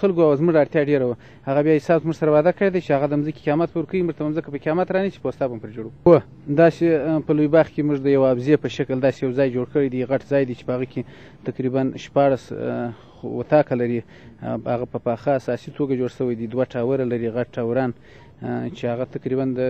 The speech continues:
پنځوسو کسو د ملي پولیسو ظرفیت لري چې په هغه کې استوګنه وکړي. هغه خلکو څو مځکه رانیولې ده، بیا مو وروسته دا، دا وزې ځای پر جوړ کړی. د پولیسو لپاره، آه، ډېرې اسانتیاوې پکې موجودې دي. یو، آه،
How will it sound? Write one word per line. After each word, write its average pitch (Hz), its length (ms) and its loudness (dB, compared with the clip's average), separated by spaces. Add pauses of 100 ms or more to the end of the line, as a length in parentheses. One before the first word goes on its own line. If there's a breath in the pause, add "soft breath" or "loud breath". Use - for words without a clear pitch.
(140)
پنځوسو 135 460 -2
کسو - 260 -2
د 120 160 -6
ملي 131 220 0
پولیسو 131 280 -4
ظرفیت 120 420 0 (100)
لري 123 200 -2 (760 loud breath)
چې - 120 -20
په 131 100 -4
هغه 131 140 -4
کې - 120 -4
استوګنه 135 420 -2
وکړي. 120 260 -4 (360 loud breath)
هغه 131 140 -2
خلکو 139 380 -6
څو 135 120 -4
مځکه 135 300 -2
رانیولې 127 400 0
ده، 110 60 -12 (420)
بیا 120 240 -6
مو 123 100 -4
وروسته 135 300 -6
دا، 117 80 -4 (400)
دا 123 80 -4
وزې 120 240 -2 (340)
ځای 123 160 -4
پر - 120 -20
جوړ 113 160 -12
کړی. - 140 -16 (160)
د 180 120 -2
پولیسو 220 320 2
لپاره، 226 280 6 (120)
آه، 165 760 0 (120)
ډېرې 208 260 6
اسانتیاوې 131 400 0
پکې - 200 -8
موجودې 123 360 -4
دي. 120 80 -4 (440 loud breath)
یو، 190 120 8 (180)
آه، 170 240 2